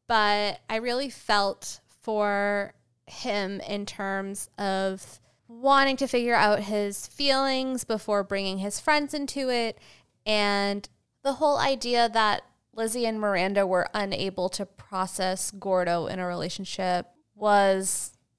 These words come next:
a little hurtful and unfair, and I think that Gordo is a bit too forgiving.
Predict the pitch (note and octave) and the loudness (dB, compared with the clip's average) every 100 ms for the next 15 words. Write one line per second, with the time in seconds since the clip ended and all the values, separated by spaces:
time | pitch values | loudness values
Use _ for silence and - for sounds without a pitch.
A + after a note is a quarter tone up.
0 | _ - A#3 G#3 F3+ F#3+ G3 - D4 D4 | _ 0 4 4 2 -2 -2 -2 2 4
1 | E4 F4 G4 _ _ _ _ _ _ - | 2 -2 -8 _ _ _ _ _ _ -4
2 | G3+ G3 F#3+ G#3 G#3 - A#3+ B3 A#3+ A3+ | -2 -2 -2 -2 -2 2 6 6 6 4
3 | G#3+ - E4 F4+ E4+ E4 E4 - - A3+ | 0 -4 -6 -2 2 2 0 -8 -4 2
4 | A#3 C#4 D4 C#4+ C#4 D4+ D4 - D4 C#4+ | 4 6 4 2 0 0 -2 -8 -8 -8
5 | C#4+ D4 _ _ _ _ D4+ C#4 F4+ C#4 | -10 -14 _ _ _ _ -10 -4 -2 -2
6 | - F3 G3+ | -2 -4 -10